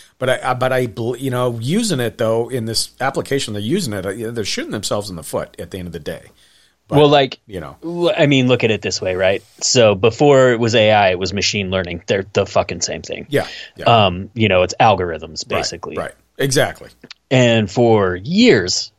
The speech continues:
Speaker 2: at my last job, they would always talk about, like, "Oh, the algorithm needs to learn. Oh, we've got machine learning to do this and to do that." And at the end of the day,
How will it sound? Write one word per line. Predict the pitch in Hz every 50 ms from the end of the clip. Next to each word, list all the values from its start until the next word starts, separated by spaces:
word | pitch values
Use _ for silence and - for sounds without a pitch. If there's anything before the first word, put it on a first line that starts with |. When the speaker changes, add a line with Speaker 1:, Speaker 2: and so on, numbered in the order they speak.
| _ -
Speaker 2:
at | 120 117 104
my | 107 104 101
last | 95 95 95 92 - -
job, | - 98 87 90 85 82 82 - _ _
they | 107 107
would | 101 98 92 95 -
always | 127 123 123 117 117 110 101 -
talk | - 117 110 -
about, | 113 - - 104 90
like, | 101 98 98 -
"Oh, | - 123 120
the | 110 110 107
algorithm | 107 104 98 107 104 110 104 101 101 101 101
needs | 101 98 95 - -
to | -
learn. | 101 104 101 95 92 95
Oh, | 92 110 104
we've | 95 104 101 95
got | 120 113 101
machine | - 107 - - 117 104 101
learning | 101 98 98 98 95 92
to | -
do | 104 101 95
this | 92 98 95 - -
and | 101 90
to | - 101
do | 95 107 101
that." | 98 104 101 98 - - - - - - - - -
And | 120 120
at | 117 113
the | - 120 123
end | 127 135
of | 143
the | 143 147
day, | 147 175 151 131 117 113 107 92